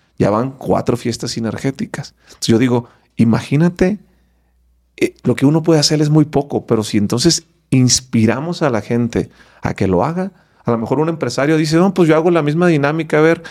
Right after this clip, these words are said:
el que vaya y ayude, yo le voy a dar el restaurante un descuento". Me sigue mucho restaurantero, hotelero, de todas partes.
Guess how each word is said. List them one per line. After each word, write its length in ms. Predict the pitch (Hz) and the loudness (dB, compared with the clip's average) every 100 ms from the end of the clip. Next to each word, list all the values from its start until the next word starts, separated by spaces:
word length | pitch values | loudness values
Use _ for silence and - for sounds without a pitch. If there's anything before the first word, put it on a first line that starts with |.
| - - | -20 -6
el 160 | 127 120 | -4 -2
que 120 | 131 | 0
vaya 220 | 135 185 | 0 0
y 80 | 202 | -2
ayude, 380 | 165 165 214 208 | -2 0 2 2
yo 160 | 160 165 | 2 4
le 80 | |
voy 180 | 170 175 | 4 4
a 40 | 175 | 4
dar 240 | 170 175 | 2 0
el 160 | 165 147 | -2 -2
restaurante 640 | 135 - 120 127 151 165 | -4 0 0 0 -2 -6
un 120 | 165 | -8
descuento". 540 | 160 160 170 180 175 - | -8 -6 -4 -2 -4 -4
Me 80 | - | -2
sigue 200 | 117 139 | 0 0
mucho 300 | 135 131 143 | 0 0 -2
restaurantero, 840 | 127 - 95 85 82 110 113 127 | -2 -2 0 0 -2 -2 0 -2
hotelero, 520 | 120 - 87 87 127 127 | -4 -4 -2 0 2 0
de 60 | |
todas 260 | - 101 - | 0 -4 -2
partes. 480 | 131 127 - 131 | -4 -4 -6 -12